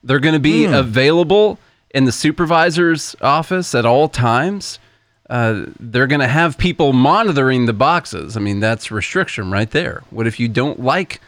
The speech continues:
Speaker 1: putting your votes in boxes that are monitored by people?
Speaker 2: Mm-hmm.
Speaker 1: You know, from what I hear, black people prefer dropping their mail-in ballots when someone isn't monitoring. And so this is obviously restricting
Speaker 2: Yes.
Speaker 1: black and urban voters.
Speaker 2: Mm-hmm.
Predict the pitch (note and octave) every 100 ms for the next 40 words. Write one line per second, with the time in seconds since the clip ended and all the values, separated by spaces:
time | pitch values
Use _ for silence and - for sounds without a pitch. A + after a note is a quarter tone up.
0 | _ _ - C#3+ C3+ C3 A#2+ G#2+ A2+ G2+
1 | A2 G#2 G#2+ G2 - G#2 G#2 G2 G2 F#2
2 | F#2 F2 E2 E2+ E2 F2 - - G#2+ G#2+
3 | G2+ E2 _ G2+ F#2 A2+ - D#3 D#3+ E3
4 | E3 D3+ A3+ F3 C3+ F3 _ _ _ _
5 | _ A#2+ C#3 G#3 - F3+ D3 C#3 D3+ C3+
6 | - G#3+ C#3+ A2+ C#3+ - C3 C#3+ D3+ D3+
7 | C#3+ C#3 C3+ C3 B2 - _ - C3 D3
8 | C#3 B2+ C#3 D#3+ A#2+ A2 C3 B2+ A2+ -
9 | C3+ C3 B2+ C#3 D3 D#3+ G3 G#3+ G#2+ E2
10 | - _ _ _ _ A#2 B2 C#3+ C#3 C#3
11 | C3 C3+ C3 A#2+ C#3 A#2+ A#2 D#3 D3+ A2+
12 | F#2 G2+ A2 A#2+ A2 A#2+ A2+ A#2 C3 G3+
13 | F3+ A#2 A2+ G#2 G2